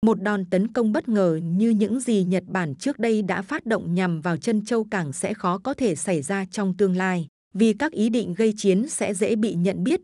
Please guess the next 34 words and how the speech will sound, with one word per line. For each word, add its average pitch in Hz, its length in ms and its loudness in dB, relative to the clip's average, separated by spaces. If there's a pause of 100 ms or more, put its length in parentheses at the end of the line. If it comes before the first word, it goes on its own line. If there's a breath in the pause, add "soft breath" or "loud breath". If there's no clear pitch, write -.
từ 185 180 4
sớm 185 400 0 (280)
và 185 160 2
phía 202 300 2
phòng 202 300 -2
thủ 180 240 0
sẽ 180 220 -4
có 190 180 -2
sự 190 240 0
chuẩn 165 280 -2
bị. 175 200 0 (840)
Cũng 233 200 6
cần 190 240 2
nói 165 220 0
thêm 240 240 0
rằng, 175 340 -2 (240)
công 247 200 2
nghệ 233 120 2
A 220 380 0
I 208 140 -2
sẽ 196 200 -4
không 254 240 0
chỉ 196 240 2
dừng 170 280 0
lại 180 240 -2
ở 190 200 0
các 262 140 -6
hệ 220 140 -2
thống 180 260 0
đánh 196 200 0
giá 196 380 -2
và 180 180 -2
phân 180 280 0
tích. 294 160 0